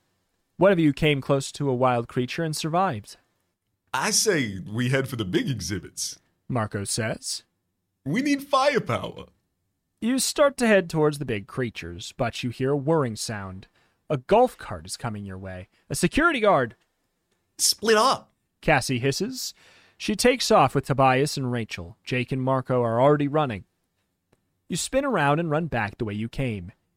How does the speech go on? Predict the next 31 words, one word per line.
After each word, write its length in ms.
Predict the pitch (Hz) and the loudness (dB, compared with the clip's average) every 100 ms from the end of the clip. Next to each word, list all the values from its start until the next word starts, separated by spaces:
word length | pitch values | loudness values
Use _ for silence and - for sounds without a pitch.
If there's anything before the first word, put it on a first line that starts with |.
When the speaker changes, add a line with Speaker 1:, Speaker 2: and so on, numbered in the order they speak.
| _ _ _ | _ _ _
Speaker 1:
You 120 | - 113 | -6 -2
hear 200 | 135 135 | 2 2
the 100 | 120 | 4
golf 260 | 139 139 | 4 4
cart 200 | - 120 | 2 0
behind 460 | 117 135 143 131 113 | 0 -2 -2 -2 -6
you, 100 | 98 | -8
and 140 | 98 | -8
you 100 | 110 | -10
fake 320 | - 160 147 | -4 -2 0
a 60 | 135 | 0
left 360 | 135 151 - 127 | 4 2 2 -6
and 120 | 117 | 2
go 140 | 143 | 2
right. 320 | 127 170 139 _ _ _ _ | 4 4 2 _ _ _ _
The 60 | 143 | 0
corridors 480 | - 208 156 135 127 | 4 6 6 4 4
are 120 | 131 | 2
a 40 | |
maze, 320 | 143 170 135 | 2 0 -2
but 120 | 113 131 | -4 -4
this 160 | 143 | 0
helps 320 | 165 180 - | 0 -2 -6
you. 120 | 95 87 _ _ - | -12 -16 _ _ -10
Before 240 | 135 156 143 | 0 2 2
too 180 | - | 2
long, 280 | 123 127 131 | 0 2 0
you've 120 | 123 | -2
lost 220 | 117 107 - | -4 -4 -6
the 60 | |
guard. 360 | 110 110 85 | -8 -8 -10